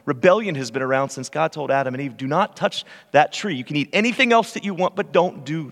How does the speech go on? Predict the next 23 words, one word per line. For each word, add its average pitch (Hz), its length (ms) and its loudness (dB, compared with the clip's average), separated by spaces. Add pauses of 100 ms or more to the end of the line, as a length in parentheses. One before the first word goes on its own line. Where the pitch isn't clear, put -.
this 147 240 -8
one 143 200 -4
thing." 131 220 -4 (580)
And 123 120 -10
you 139 40 -6
know 151 60 -6
what 147 140 -8
they 139 80 -8
did? 139 320 -8 (240)
Exactly 117 420 -8
the 117 80 -12
same 120 240 -6
thing 127 200 -6
that 113 120 -10
you 120 140 -8
and 107 80 -6
I 101 100 -10
would 95 140 -16
do. 92 120 -20 (260)
They 170 120 -12
ate - 160 -10
of - 100 -18
it. - 200 -20